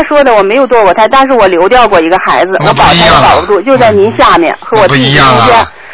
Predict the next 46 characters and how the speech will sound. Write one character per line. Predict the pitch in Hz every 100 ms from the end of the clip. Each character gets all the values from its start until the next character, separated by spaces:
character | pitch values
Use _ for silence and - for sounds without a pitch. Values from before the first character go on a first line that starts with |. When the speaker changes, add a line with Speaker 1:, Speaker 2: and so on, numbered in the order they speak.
| - - -
Speaker 1:
哎 | 427 440 349
呦， | 285
我 | 247
说 | 311
那 | 311 320
就 | 262
太 | 233 - 247
对 | 202 247 208 175
了。 | 156 -
Speaker 2:
嗯。 | 120 123 117 104 92 85
Speaker 1:
后 | - 302
来 | 285
说 | 302
台 | 320 320
长 | 339 320
怎 | 240
么 | 233
这 | 339
么 | 302 269
厉 | 311 269
害 | 339 - -
啊？ | 262
Speaker 2:
嗯， | 135 143 139 123 110 87 - -
你 | 160 202
想 | 190
想 | 220 - 202
看， | 190
Speaker 1:
啊， | 185 180
Speaker 2:
如 | 262
果， | 269
Speaker 1:
我 | 247
听 |
完 | 277 262
以 |
后。 | 208 240
Speaker 2:
你 |
想 | 220 202
想 | 202 185
看， | 190
现 | - 208
在 | 196
在 | 180
末 | 190 196 185
法 | 147 135
时 | -
期， | 156 156 160